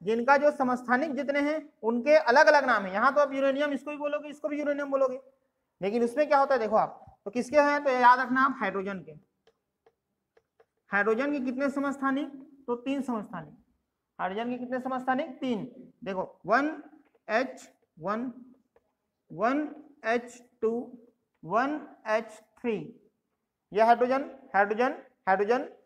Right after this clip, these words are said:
परमाणु क्रमांक नीचे को बोलते हैं, तो देखो सबका परमाणु क्रमांक क्या है, समान। परमाणु क्रमांक सबका क्या है जी, समान। ये पता है ना आपको, ये होता है परमाणु क्रमांक और ये होता है परमाणु भार।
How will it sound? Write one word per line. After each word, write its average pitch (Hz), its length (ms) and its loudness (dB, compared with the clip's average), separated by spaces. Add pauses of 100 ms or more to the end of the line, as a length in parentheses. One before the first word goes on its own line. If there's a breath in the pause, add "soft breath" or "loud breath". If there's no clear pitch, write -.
(220)
परमाणु 220 400 4
क्रमांक 262 360 4
नीचे 240 260 -2
को 247 100 0
बोलते 254 260 0
हैं, 269 120 0
तो 233 60 -6
देखो 226 220 2
सबका 262 380 0
परमाणु 247 320 -2
क्रमांक 254 320 -2
क्या 269 120 6
है, 254 180 6 (420)
समान। 226 320 8 (580)
परमाणु 196 260 2
क्रमांक 247 260 2
सबका 254 260 2
क्या 269 140 8
है 269 80 10
जी, 262 200 -4 (100)
समान। 208 300 -2
ये 254 80 0
पता 254 200 4
है 311 60 6
ना 330 100 6
आपको, 330 280 4 (200)
ये 214 120 4
होता 269 220 8
है 277 60 2
परमाणु 269 320 0
क्रमांक 277 360 0 (260)
और 190 100 2
ये 254 100 6
होता 269 260 10
है 302 140 10 (520)
परमाणु 240 260 4
भार। 262 340 8